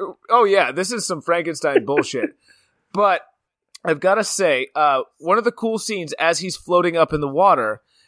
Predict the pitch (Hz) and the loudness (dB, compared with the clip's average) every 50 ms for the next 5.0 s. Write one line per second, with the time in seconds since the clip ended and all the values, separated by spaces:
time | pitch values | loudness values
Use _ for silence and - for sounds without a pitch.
0 | _ _ _ - 160 156 151 120 117 107 120 160 196 202 180 156 185 175 165 160 | _ _ _ -2 0 0 0 0 -4 -6 -4 -4 -2 -2 0 0 2 2 2 0
1 | - - 143 - - 170 180 180 175 165 143 123 143 123 - - 151 180 214 220 | -2 -6 -4 -2 0 2 2 2 0 -2 0 0 0 0 2 2 2 4 4 2
2 | 202 139 143 117 107 95 98 107 _ _ _ _ _ _ _ - 151 160 151 - | 0 -2 -4 -4 -6 -6 -10 -18 _ _ _ _ _ _ _ 0 2 2 2 2
3 | 175 170 - - 165 151 143 135 151 139 147 139 - - - 147 151 147 - - | -2 -4 -2 0 2 2 2 0 0 0 0 0 0 -2 -6 -8 -8 -8 -6 -4
4 | 151 147 143 139 135 127 135 123 127 - 156 165 160 151 135 120 104 107 101 - | -4 -4 -4 -6 -8 -8 -8 -8 -4 0 2 2 2 2 0 -4 -6 -10 -16 -18